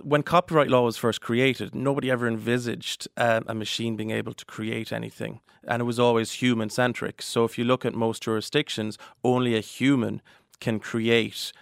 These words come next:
copyright, uh, c-, c-, copyright works. Now, Ireland is actually an outlier, and the U K, 'cause we copied the U K copyright legislation when we brought in ours, and we actually allow in Ireland for,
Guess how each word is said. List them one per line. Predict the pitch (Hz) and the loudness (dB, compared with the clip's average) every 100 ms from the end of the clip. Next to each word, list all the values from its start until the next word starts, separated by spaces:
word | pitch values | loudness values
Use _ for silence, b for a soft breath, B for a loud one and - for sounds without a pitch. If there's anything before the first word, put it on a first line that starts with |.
| b | b
copyright, | - 139 - 127 71 - - | 2 2 2 0 0 -2 0
uh, | 113 107 - | 0 0 -4
c-, | 117 - | -10 -10
c-, | - | -4
copyright | - 117 113 107 - | 0 0 2 0 2
works. | 147 123 - - B B B | 2 2 -2 -14 B B B
Now, | 117 - | -4 2
Ireland | 123 143 151 120 | 4 6 4 0
is | 113 | -2
actually | 113 - 113 | -2 -2 -2
an | 117 | 0
outlier, | 160 - 117 110 110 b b b | -2 4 4 4 0 b b b
and | 113 110 | -10 -8
the | 117 | -4
U | 110 113 | -4 -2
K, | 139 123 | -2 -2
'cause | 117 113 | -4 -6
we | 127 | -2
copied | - 135 120 | 2 2 0
the | 117 | -4
U | 113 | -4
K | - 113 | -4 -2
copyright | 117 - 113 67 - | 0 0 -2 -4 -4
legislation | 110 110 104 113 110 117 | -6 -6 -6 -6 -6 -8
when | 113 | -8
we | 113 | -6
brought | 113 113 | -2 -2
in | 113 | -2
ours, | 127 113 107 B B | -2 -2 -6 B B
and | - | -4
we | 120 135 - | -2 -2 0
actually | 127 - - 120 | -2 -2 -6 -4
allow | 117 117 135 127 | 0 4 4 4
in | 117 - | -2 0
Ireland | 120 127 110 107 - B B | 2 4 0 -4 -12 B B
for, | _ - 117 113 113 | _ 0 2 4 2